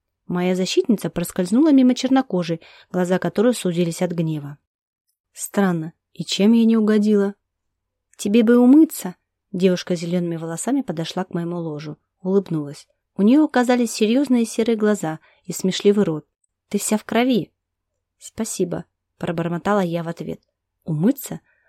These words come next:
Наверное, вот те кнопки в стене как раз возле утилизатора выдвигают нечто похожее на раковину.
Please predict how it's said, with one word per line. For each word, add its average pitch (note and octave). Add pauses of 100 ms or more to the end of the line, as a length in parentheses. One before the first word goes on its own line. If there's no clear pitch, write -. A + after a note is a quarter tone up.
(120)
Наверное, C#4
вот B3+
те C4
кнопки C4
в A3
стене C#4+
как A3+
раз C4+
возле A#3 (480)
утилизатора G#3 (280)
выдвигают A3
нечто C#4+
похожее A3+
на A3+
раковину. D#3+